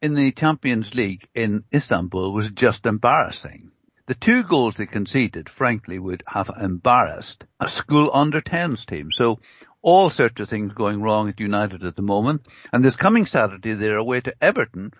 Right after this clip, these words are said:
and Everton have lost their last two games. So that is a really vital game for both teams.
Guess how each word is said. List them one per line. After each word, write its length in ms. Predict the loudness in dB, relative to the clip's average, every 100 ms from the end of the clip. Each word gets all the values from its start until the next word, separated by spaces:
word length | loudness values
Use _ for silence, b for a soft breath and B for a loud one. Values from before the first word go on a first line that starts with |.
| b -8
and 220 | -8 -2
Everton 420 | -2 -2 -4 -4
have 120 | -4 0
lost 340 | 0 0 -2
their 120 | -2
last 320 | 0 0 -2
two 160 | -8 -6
games. 480 | -4 -4 -4 -10 -14 B B
So 160 | 0 2
that 200 | 2 0
is 140 | -2
a 140 | -2 0
really 400 | -2 -2 -4 -6
vital 480 | -2 -2 -2 -6
game 420 | -8 -16 -16 -20 _ _
for 140 | -8 -6
both 320 | -2 -2 -2
teams. 480 | -14 -14 -16 -20